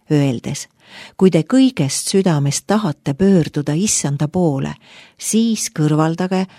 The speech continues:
oma keskelt võõrad jumalad ja astarted, valmistage oma südamed Issandale ja teenige üksnes teda, siis ta päästab teid vilistite käest.“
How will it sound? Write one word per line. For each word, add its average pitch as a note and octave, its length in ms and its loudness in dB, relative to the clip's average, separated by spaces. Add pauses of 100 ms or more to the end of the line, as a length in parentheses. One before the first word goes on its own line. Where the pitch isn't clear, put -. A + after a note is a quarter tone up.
oma D3 200 0
keskelt - 640 -6
võõrad E3+ 460 -2
jumalad F#3 520 2 (320)
ja D3 220 2
astarted, - 800 -2 (480)
valmistage D#3+ 760 2
oma D3+ 180 0
südamed D#3+ 640 0
Issandale A3 720 0 (360)
ja E3 100 2
teenige G3+ 540 6
üksnes - 480 -4
teda, D3 360 -2 (440)
siis G#3+ 520 -4
ta C#3 140 -6
päästab D#3 500 -4
teid F#3 260 0 (140)
vilistite D#3+ 680 -2
käest.“ C3+ 580 -8